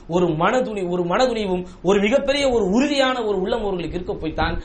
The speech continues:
அந்த முடிவை அவர்களால் எடுக்க முடிந்தது. அதைத்தான் அல்லாஹ் சொல்கிறான், "வரபத்துனா அலா குலூபிஹிம்", அவர்களுடைய உள்ளங்களை நாம் உறுதிப்படுத்தினோம்.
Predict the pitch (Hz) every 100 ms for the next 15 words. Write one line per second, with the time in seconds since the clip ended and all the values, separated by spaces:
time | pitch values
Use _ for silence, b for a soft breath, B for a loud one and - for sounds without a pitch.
0 | B 170 170 160 220 196 170 226 196 185
1 | 175 156 151 147 151 147 B 151 180 175
2 | 156 151 180 - 151 147 143 - B 135
3 | 151 175 143 175 165 151 139 139 151 185
4 | 208 170 156 156 - B B 156 170 156
5 | 156 147 147 226 226 185 170 151 151 208
6 | 175 165 160 160 139